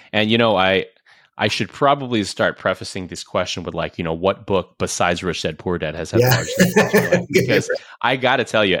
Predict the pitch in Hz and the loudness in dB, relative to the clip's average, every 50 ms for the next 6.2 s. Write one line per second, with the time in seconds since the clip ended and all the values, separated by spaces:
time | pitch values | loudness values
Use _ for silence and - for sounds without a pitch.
0 | - - 131 147 156 156 170 190 175 - - - 170 165 143 139 - - 131 127 | 0 2 2 2 2 0 -4 -4 -4 -4 -4 -4 -4 -2 -2 -2 0 -2 -2 -2
1 | - 151 139 131 120 113 - 147 123 - 143 143 - - 160 170 190 196 220 220 | -2 -4 -2 -2 -2 0 0 0 0 2 0 0 0 0 0 0 0 2 2 0
2 | 190 170 220 277 285 - 156 117 - - 95 82 76 67 - - 90 90 117 - | 0 0 0 -2 0 0 -2 -2 -2 -4 -6 -6 -6 -6 -8 -6 -4 -4 -4 -4
3 | - _ _ _ - - 127 127 113 117 120 151 151 147 139 156 170 180 160 139 | -8 _ _ _ -14 -8 0 2 4 4 4 4 2 2 2 2 0 0 -2 -2
4 | 135 156 190 202 185 175 151 135 127 120 117 110 107 104 104 120 113 - - - | 0 -2 -2 0 0 0 2 2 2 4 4 2 2 0 0 -2 -4 -4 -2 0
5 | 123 131 139 - 123 107 110 113 104 92 - 104 98 87 - - 90 87 - - | 0 0 0 0 -4 -4 -4 -6 -6 -2 -2 -2 -2 -2 -4 -8 -8 -8 -6 -4
6 | 92 82 - | -6 -6 -4